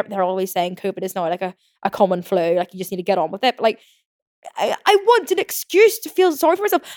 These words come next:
But, like, also, like, I, I, I know I did. I know I had it. So then I just took it upon myself to self-isolate. But also, I was so sick. Like, you know what? Reflecting on it, I know I'm saying out loud, I think I probably just had the flu. I think I might have just had the flu.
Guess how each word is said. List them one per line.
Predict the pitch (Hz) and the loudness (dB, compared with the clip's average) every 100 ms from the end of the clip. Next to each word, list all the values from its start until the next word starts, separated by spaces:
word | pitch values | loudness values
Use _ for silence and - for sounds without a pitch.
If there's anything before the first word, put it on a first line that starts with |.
| - | 0
But, | |
like, | 392 - | 0 2
also, | 349 - | 0 2
like, | 202 - | -2 -2
I, | 262 - | -6 -4
I, | - - | -10 -2
I | 285 | 0
know | 294 349 381 | 2 2 2
I | |
did. | 330 294 - | 4 2 0
I | 262 | 0
know | 269 294 285 | 0 0 0
I | |
had | 254 196 | 0 -2
it. | 196 - - _ | -2 -4 -16 _
So | - 330 | -6 0
then | 359 359 | 2 2
I | 247 262 _ _ | 0 -2 _ _
just | - - | -10 -2
took | 269 | -2
it | 208 | 0
upon | 202 175 | -4 -6
myself | 220 214 | -4 -4
to | 214 | -2
self-isolate. | - 196 180 196 226 226 | -2 0 -2 -2 -4 -4
But | - | -2
also, | 330 - | 0 0
I | |
was | 403 - | -2 -4
so | - 185 | -6 -6
sick. | - 160 - | -2 -4 -4
Like, | - - | -10 -8
you | 277 | -2
know | 349 | 2
what? | 254 208 - _ - | 4 2 -2 _ -6
Reflecting | 247 254 - 262 | -2 -2 -2 -2
on | |
it, | 262 | -2
I | 233 | 0
know | 214 | -2
I'm | 202 | -2
saying | 220 208 | -2 -2
out | 196 - | 0 0
loud, | 185 208 | 2 2
I | 208 | 0
think | 240 226 | -4 -6
I | |
probably | 233 208 | -4 -4
just | 202 | -4
had | 202 | -8
the | 196 | -8
flu. | - 175 233 240 220 _ _ _ _ _ _ _ _ - | -4 0 0 -4 -10 _ _ _ _ _ _ _ _ -8
I | |
think | 240 262 | -4 -2
I | 226 | -2
might | 202 | -2
have | 208 | -2
just | 220 | -6
had | 240 233 | -10 -12
the | |
flu. | 220 202 214 254 | -8 -6 -4 -6